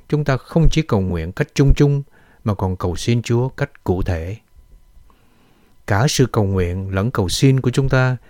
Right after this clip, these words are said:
nên đi kèm với sự cảm tạ Chúa. Gần đây,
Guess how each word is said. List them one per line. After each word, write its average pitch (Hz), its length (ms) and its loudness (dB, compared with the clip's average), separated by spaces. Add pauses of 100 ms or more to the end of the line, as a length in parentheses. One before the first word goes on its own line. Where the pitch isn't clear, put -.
(300)
nên 135 220 4
đi 135 100 4
kèm 92 400 0
với 117 120 -2
sự 104 160 -2
cảm 90 260 -4
tạ 82 200 -2
Chúa. 107 320 -2 (1040)
Gần 110 180 2
đây, 135 320 4